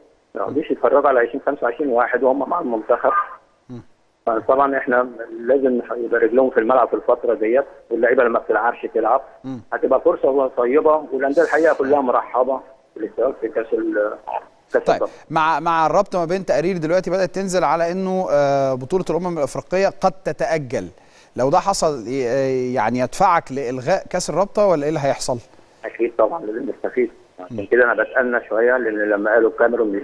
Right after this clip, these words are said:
Speaker 1: جاهزه تاني،
Speaker 2: مم.
Speaker 1: لان لما اخر موسم برضه لما خدنا البطوله عندنا
Speaker 2: مم.
Speaker 1: عملت لنا مشكله كبيره، لما الكاميرون اعتذرت وجت البطوله في ال-، آه، في مصر،
Speaker 2: ايوه.
Speaker 1: خدناها في مصر، نزلناها طبعًا على اعلى مستوى، بس
Speaker 2: أيوة.
Speaker 1: ده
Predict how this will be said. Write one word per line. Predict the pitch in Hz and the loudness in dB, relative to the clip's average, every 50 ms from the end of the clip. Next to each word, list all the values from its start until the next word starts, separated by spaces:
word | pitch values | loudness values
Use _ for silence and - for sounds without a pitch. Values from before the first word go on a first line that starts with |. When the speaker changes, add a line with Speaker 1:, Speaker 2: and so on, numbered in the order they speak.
| - - | 0 2
Speaker 1:
جاهزه | 120 107 104 104 - | 2 2 4 0 0
تاني، | - - 110 110 110 113 120 - - - - | 2 2 2 2 2 -2 -4 -4 -10 -12 -10
Speaker 2:
مم. | 127 120 101 - - _ _ _ _ _ _ _ _ _ | -10 -10 -10 -12 -18 _ _ _ _ _ _ _ _ _
Speaker 1:
لان | - 98 101 | -4 -2 0
لما | 101 104 107 107 104 101 98 - - 113 | 0 2 2 2 2 2 0 0 0 0
اخر | 117 - - 107 | 0 2 0 0
موسم | 107 120 123 120 123 120 117 | 4 2 2 2 2 2 4
برضه | 120 127 123 120 | 4 4 4 4
لما | 120 117 110 | 4 2 2
خدنا | - 127 127 127 123 | 0 0 2 2 2
البطوله | 113 113 113 - 139 139 127 | 0 0 -2 0 2 4 4
عندنا | 110 117 120 110 107 120 120 123 135 - - - - _ _ _ - | 4 4 0 0 0 0 2 2 -2 -4 -6 -20 -20 _ _ _ -6
Speaker 2:
مم. | 113 110 | -6 -4
Speaker 1:
عملت | 104 107 - - | -4 -4 -2 0
لنا | 139 139 | 0 2
مشكله | 127 131 - - 151 143 131 | 2 0 2 4 4 4 4
كبيره، | 117 120 143 160 156 131 110 | 4 2 0 2 2 2 0
لما | 107 104 98 98 101 | -2 -6 -8 -8 -10
الكاميرون | 101 - - 135 135 131 127 | -6 -4 -2 0 2 4 4
اعتذرت | 120 113 113 - 135 123 135 123 113 - | 4 2 2 2 -2 0 0 -4 -2 -4
وجت | 110 - - - - | -4 -4 -4 -2 -2
البطوله | 120 113 110 107 104 113 113 135 135 123 | -2 -2 -2 -2 -4 -2 2 4 4 4
في | - - | 2 2
ال-، | 117 110 104 104 104 107 104 104 107 - - - - _ _ _ _ _ _ _ _ _ _ - - | -2 -4 0 2 2 4 4 2 0 -2 -8 -20 -20 _ _ _ _ _ _ _ _ _ _ -2 0
آه، | 110 110 107 104 107 | 2 4 4 4 4
في | 101 - 117 | 2 0 0
مصر، | 107 120 131 - - - - - _ 151 | 2 2 0 0 -4 -20 -20 -14 _ -2
Speaker 2:
ايوه. | 151 143 135 117 - | -2 -2 -2 -4 -10
Speaker 1:
خدناها | - - 110 98 113 120 113 | -6 -6 -4 0 0 0 0
في | - 120 | 0 0
مصر، | 113 123 123 - 120 117 | 0 0 0 0 -2 -2
نزلناها | 113 104 113 113 117 123 120 | 0 0 0 2 2 2 0
طبعًا | - - 127 123 113 | 2 2 2 4 4
على | 107 107 120 | 4 4 4
اعلى | 131 117 113 120 | 4 4 4 2
مستوى، | 120 - - - 107 117 143 151 151 - - | 0 -2 -2 2 4 4 4 4 2 -2 -4
بس | - 135 | -4 -4
Speaker 2:
أيوة. | 123 120 | -4 -2
Speaker 1:
ده | 107 127 127 | 0 0 0